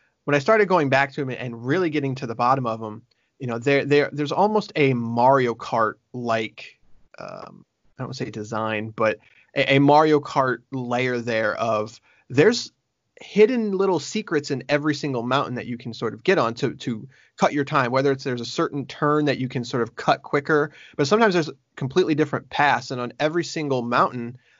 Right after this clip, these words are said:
there's hidden rest areas that you can get to. So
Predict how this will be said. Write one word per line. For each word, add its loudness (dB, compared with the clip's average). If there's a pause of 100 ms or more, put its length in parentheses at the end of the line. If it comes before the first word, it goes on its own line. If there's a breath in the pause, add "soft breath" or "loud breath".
there's 0
hidden 0
rest 0
areas -4
that -6
you -10
can -12
get -8
to. -10
So 0